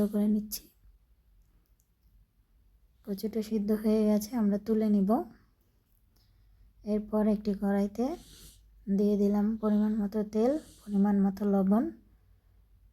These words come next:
রসুন বাটা দিয়ে দিলাম দেড় চা চামচ, পেঁয়াজ বাটা দিয়ে দেব দেড় চা চামচ,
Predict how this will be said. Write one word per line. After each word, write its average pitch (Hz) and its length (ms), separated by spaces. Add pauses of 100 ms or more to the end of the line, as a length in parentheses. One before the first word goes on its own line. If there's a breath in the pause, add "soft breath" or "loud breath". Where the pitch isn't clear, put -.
(280)
রসুন 208 360
বাটা 214 240
দিয়ে 226 220
দিলাম 220 240 (100)
দেড় 208 180
চা 214 140
চামচ, 214 380 (880)
পেঁয়াজ 202 260
বাটা 220 260
দিয়ে 208 220
দেব 208 280
দেড় 202 240
চা 220 120
চামচ, 214 400